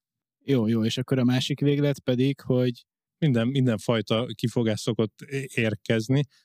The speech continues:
Speaker 2: ami egyébként tök érthető, és teljesen oké is. Tehát, hogy az teljesen, a-, annak van ereje, hogy kiről mi jelenik meg a Forbes-ban, és az egy érthető érdek, hogy azt ő befolyásolni akarja.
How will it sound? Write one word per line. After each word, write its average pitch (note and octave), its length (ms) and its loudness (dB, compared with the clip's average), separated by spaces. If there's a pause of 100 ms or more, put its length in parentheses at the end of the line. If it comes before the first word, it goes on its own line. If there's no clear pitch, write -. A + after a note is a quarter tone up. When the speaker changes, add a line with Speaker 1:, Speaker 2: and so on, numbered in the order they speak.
Speaker 2:
ami C#3+ 140 -2
egyébként E3 240 0
tök A#3+ 100 0
érthető, A#2 420 0
és G#2+ 120 0
teljesen B2+ 460 0
oké G2 440 -2
is. - 240 -10 (460)
Tehát, A2 220 -4
hogy A2 120 2
az A2 100 0
teljesen, A#2+ 500 0 (140)
a-, - 120 -16 (200)
annak A#2 300 2
van C3+ 320 2
ereje, A2 400 0
hogy G2+ 220 -2
kiről A2 380 0
mi A2 140 2
jelenik G2+ 440 0
meg G2 160 0
a F2+ 60 -2
Forbes-ban, C3 720 0 (380)
és - 160 -4
az A2 120 0
egy G#2+ 120 2
érthető A2 840 0 (100)
érdek, G#2+ 480 0
hogy G#2 180 0
azt - 200 -2
ő G#2+ 60 2
befolyásolni F#2 800 -2
akarja. E2+ 520 -10